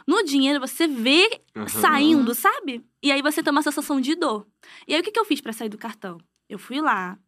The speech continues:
Speaker 1: entendi o meu problema. Você tem que primeiro reconhecer o seu problema. "Tá, eu tô aqui, tô gastando." Primeiro, eu listei também, segundo passo, eu listei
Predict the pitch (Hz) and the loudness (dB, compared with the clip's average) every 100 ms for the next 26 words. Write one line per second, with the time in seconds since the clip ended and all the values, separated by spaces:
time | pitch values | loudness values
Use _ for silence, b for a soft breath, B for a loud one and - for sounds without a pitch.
0 | - 254 254 285 233 254 262 339 285 185 | -8 -4 0 0 0 -2 -4 -4 -6 -8
1 | 175 208 220 262 269 - 277 247 254 285 | -12 -10 -8 -4 -6 -4 -4 -2 0 -2
2 | 294 269 269 226 226 226 254 220 170 185 | -2 -4 -4 -6 -8 -6 -6 -4 -6 -10
3 | _ b b b b _ - 190 165 - | _ b b b b _ -4 -2 -4 -10
4 | 196 185 202 202 - 196 196 220 262 226 | -10 -6 -6 -6 -8 -8 -6 -4 -4 -4
5 | 233 180 - 262 247 254 277 277 - 254 | -6 -12 -8 -4 -2 0 0 -2 -4 -6
6 | 247 240 254 220 208 214 220 277 202 180 | -4 -4 -4 -4 -8 -8 -8 -4 -4 -4
7 | 214 202 226 | -8 -8 -8